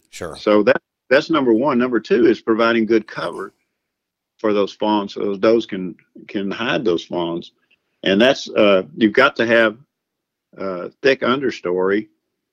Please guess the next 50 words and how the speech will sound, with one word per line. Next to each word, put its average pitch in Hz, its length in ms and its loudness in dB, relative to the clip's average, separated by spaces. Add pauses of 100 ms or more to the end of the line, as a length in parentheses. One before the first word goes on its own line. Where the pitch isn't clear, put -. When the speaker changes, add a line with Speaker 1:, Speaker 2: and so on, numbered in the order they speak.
(180)
Speaker 2:
or, 113 460 2 (220)
or 113 180 -4
patches. 123 540 -4
We 123 120 0
plant 120 280 -6
a 90 80 -6
lot 117 260 -2
of 110 80 -8
switchgrass, 92 880 -4 (960)
uh, 92 280 -6 (100)
to 98 120 2
give, 107 300 2 (400)
uh, 92 280 -6
cover 117 320 2
for - 160 -4
the 92 100 0
fawns. 110 420 0
And 95 100 -4
those 113 160 0
does, 117 320 2
when 101 200 -2
they, 104 320 -2 (200)
we, 104 120 -2
a - 80 -10
lot 123 120 2
of - 60 2
times 113 220 0
we 107 80 0
plant 113 300 -2
right 107 140 2
on 120 140 -2
the 101 100 -4
edges 113 360 0
of 98 100 -2
our 98 140 -4
food 120 240 -2
plots, - 400 -10 (640)
and 104 140 -4
those 117 160 4
does 127 260 4
will 104 80 -2
come 123 280 -4
up. 123 180 -4
You 107 80 -2
can 104 100 -4
watch 120 260 -2
them. 101 120 -12
They'll 98 140 -10
come 117 220 -4
up, 120 200 -4